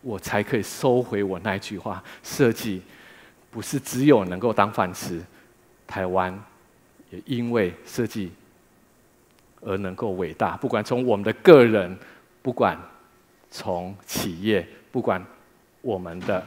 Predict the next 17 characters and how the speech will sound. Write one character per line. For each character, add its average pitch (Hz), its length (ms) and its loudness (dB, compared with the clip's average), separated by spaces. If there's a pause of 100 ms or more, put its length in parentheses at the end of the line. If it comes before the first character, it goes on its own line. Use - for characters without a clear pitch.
政 131 200 8
府、 95 220 -8 (260)
城 120 300 0
市、 131 260 0 (360)
我 113 180 4
们 87 220 -8
的 98 160 -2 (160)
国 104 180 -4
家。 101 300 2 (3750)
我 117 140 -14
得 123 160 6
了 127 120 6
那 135 120 2
么 123 80 -2
多 117 160 -2
的 107 80 0
奖， 90 200 -4